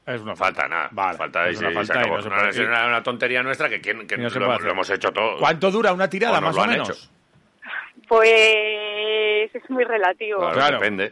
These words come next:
Speaker 3: Yo
Speaker 1: Bueno.
Speaker 3: a estas les he escuchado tirar, o sea, les he escuchado decir que han tenido tiradas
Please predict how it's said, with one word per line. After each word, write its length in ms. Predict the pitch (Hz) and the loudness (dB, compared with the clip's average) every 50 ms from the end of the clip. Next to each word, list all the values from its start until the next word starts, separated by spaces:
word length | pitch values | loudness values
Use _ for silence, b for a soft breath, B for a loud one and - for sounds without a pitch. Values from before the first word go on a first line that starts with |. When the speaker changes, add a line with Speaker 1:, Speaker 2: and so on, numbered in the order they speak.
| - - | -6 -16
Speaker 3:
Yo 60 | - - | -16 -4
Speaker 1:
Bueno. 160 | - 220 226 226 | 2 4 6 8
Speaker 3:
a 560 | 233 233 233 233 233 240 240 240 240 240 247 | 8 8 8 8 8 8 8 8 8 8 6
estas 280 | 262 254 - - 262 254 - | 4 4 4 2 2 2 2
les 120 | 240 226 | 0 0
he 40 | 262 | 0
escuchado 460 | 240 - - 247 - 262 247 247 247 247 | -2 -2 -6 -2 2 4 4 4 4 2
tirar, 760 | 254 247 240 262 262 269 269 277 277 277 277 269 277 285 - - _ _ _ | 0 2 4 6 6 8 6 6 6 4 4 2 -2 -8 -12 -20 _ _ _
o 100 | - 233 226 | -12 -4 0
sea, 140 | 240 220 | 0 0
les 160 | 208 220 220 226 | 0 0 -4 -6
he 40 | |
escuchado 320 | 220 - - - - 262 254 | -10 -14 -8 0 2 4 4
decir 320 | 254 254 269 277 277 277 | 4 2 0 -2 -4 -2
que 220 | - 240 226 220 214 | 0 0 2 4 4
han 120 | 214 214 214 | 4 4 2
tenido 240 | 254 247 247 247 240 | 2 2 2 0 0
tiradas 400 | - 254 247 247 240 240 233 | -2 -4 2 4 4 6 4